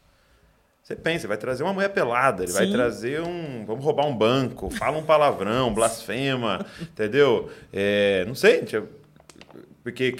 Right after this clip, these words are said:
Speaker 1: quais são as tentações, quando você pensa no Satanás, por exemplo,
Speaker 2: Uhum.
Speaker 1: né? Vira satanista, né, tal.
Speaker 2: Uhum.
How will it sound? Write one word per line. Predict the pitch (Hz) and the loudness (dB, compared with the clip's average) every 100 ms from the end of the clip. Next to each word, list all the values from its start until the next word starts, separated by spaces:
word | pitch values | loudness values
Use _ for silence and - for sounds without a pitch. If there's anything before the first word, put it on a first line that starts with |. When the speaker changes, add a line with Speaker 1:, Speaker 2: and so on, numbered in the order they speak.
| - | -4
Speaker 1:
quais | 156 185 | -2 -2
são | 170 | -4
as | - | -4
tentações, | 160 156 156 127 - 139 135 123 | -2 -2 -2 -4 -4 -2 -2 -2
quando | 113 | -6
você | 120 | -6
pensa | 139 131 127 | -4 -6 -8
no | |
Satanás, | 113 - 165 165 139 123 107 | -4 2 2 4 2 2 0
por | 104 95 | -2 -2
exemplo, | 87 92 | -4 -4
Speaker 2:
Uhum. | |
Speaker 1:
né? | 98 120 | -4 -4
Vira | 113 208 | 0 2
satanista, | - 165 170 139 131 160 - 95 | 2 2 2 2 0 -4 -4 -4
né, | 113 127 | -2 0
tal. | 214 240 | 2 2
Speaker 2:
Uhum. | 190 190 | 2 -4